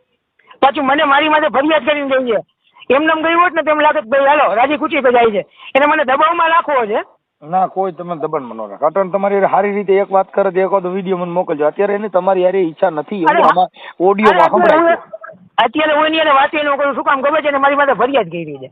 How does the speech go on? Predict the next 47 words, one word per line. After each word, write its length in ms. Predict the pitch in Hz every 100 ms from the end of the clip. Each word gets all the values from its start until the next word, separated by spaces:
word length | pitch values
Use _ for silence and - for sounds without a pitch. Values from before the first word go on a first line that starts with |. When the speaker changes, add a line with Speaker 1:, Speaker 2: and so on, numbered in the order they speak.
| -
Speaker 2:
હા, 80 | -
પણ 120 | 156
તો 120 | 151
ભાઈ 140 | 196 214
હવે 280 | 170 220
એને 140 | 240 254
રખાઈએ 420 | 262 453 403 220
નહીં 180 | 180 202
ને. 100 | -
હા, 1000 | 359 - _ _ _ _ _ _ - 240
Speaker 1:
રખાઈ 220 | 247 330
Speaker 2:
તમે 0 |
Speaker 1:
દો, 100 | 285
Speaker 2:
લોકો 160 | - -
Speaker 1:
રાખો 220 | 185 330
Speaker 2:
જો, 60 | 165
Speaker 1:
નહીં. 160 | 170
Speaker 2:
ભાઈ, 260 | 175 156 190
જે 60 |
માણસ 280 | 196 180 202
લોકલ 340 | 175 185 214 196
બ્રાન્ચ 280 | 202 202
હોય 140 | 202 214
ને 140 | 180 - - -
એને 240 | 190 220
લોકલ 380 | 190 185 - 208
કામમાં 380 | 175 190 196 180
આવે. 180 | 202 190
અમે 260 | 180 202
તો 80 | 196
આવીમાં 360 | 185 196 202 165
પડી 260 | 175 214
જ 80 | 165
નહીં. 200 | 185 180
આ 60 | 170
તો 120 | 185
તમારી 440 | 170 180 190 180 - - -
વેલ્યુલેશન 600 | 170 226 240 226 208 214
વગરના 360 | 196 196 185 185
માણસો 340 | 190 202 196
છો. 180 | 165 165
તમે 200 | 196 196
આવે 240 | 185 196 185
માણસો 300 | 180 190 180
હારે 140 | 175
વાતો 280 | 160 190 180
કરો, 220 | 147 139